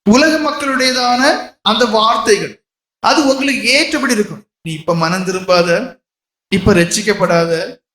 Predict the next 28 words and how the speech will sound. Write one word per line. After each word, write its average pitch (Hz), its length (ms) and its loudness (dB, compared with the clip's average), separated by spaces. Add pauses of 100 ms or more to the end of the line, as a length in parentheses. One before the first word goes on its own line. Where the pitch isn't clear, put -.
(200)
அப்படியெல்லாம் 170 420 2
சொல்லுவாங்க. 226 800 -2
ரட்சிக்கப்பட்டவங்களும் 190 640 -4
இதெல்லாம் 185 240 2
நிக்கவா 185 420 0
செய்றாங்க? 175 420 0 (760)
பிறகு 170 320 2
பார்த்துக்கிடலாம், 156 680 -4 (880)
போ, 190 120 4 (800)
வந்துக்க, 165 300 2 (540)
வேணா 220 160 2
உன்னால 220 320 2
முடிஞ்ச 202 240 -4
எல்லா 196 240 -2
காரியமும் 180 460 -6
செய். - 180 -18 (320)
இதை 254 180 2
கேட்கும் 349 400 0
போது 294 180 2
எப்படி 254 220 0
இருக்கு 262 160 2
தெரியுமா? 220 280 2 (420)
அவ்வளவு 302 420 -2
ஒரு 247 100 -2
சந்தோஷம், 233 720 2
ரொம்ப 262 420 -2
கூலா 277 420 2
அந்த, 226 380 0